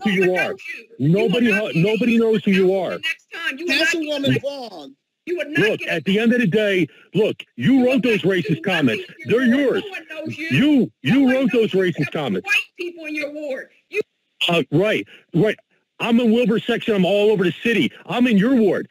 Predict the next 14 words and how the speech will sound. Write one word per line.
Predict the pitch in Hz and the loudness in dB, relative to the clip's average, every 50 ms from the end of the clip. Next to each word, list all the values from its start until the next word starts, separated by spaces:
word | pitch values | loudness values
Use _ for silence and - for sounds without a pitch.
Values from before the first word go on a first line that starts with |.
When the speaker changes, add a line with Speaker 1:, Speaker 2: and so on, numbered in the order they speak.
| - _ _ | -16 _ _
Speaker 1:
I'm | 180 226 262 | -2 0 2
on | 262 247 247 226 | 2 2 2 0
Stuyvesant | 170 - - 240 233 254 240 247 196 - 220 208 | -2 -2 -6 -4 0 0 0 0 2 2 0 0
Avenue | 226 240 240 185 175 180 180 156 - - - - - - | 0 0 0 2 2 2 2 2 0 -6 -14 -14 -6 -4
helping | 214 233 156 226 226 202 185 143 127 | -4 -2 0 2 2 2 2 0 0
the | - 185 202 190 175 | -2 0 0 0 -2
pantry | - - 233 247 262 226 - - 208 196 170 - - - - | -2 -2 0 2 0 0 2 2 2 2 2 0 -4 -6 -4
in | - 175 190 | 0 2 4
your | 185 214 269 294 | 4 4 4 4
ward | 269 254 233 196 156 104 - - - - - | 4 4 4 2 0 -2 -4 -8 -14 -6 -4
that | 185 180 139 120 | -4 -2 0 0
you | 196 269 269 | 0 2 2
don't | 254 208 170 - | 2 2 2 2
do. | - 151 120 175 160 | 2 2 2 2 0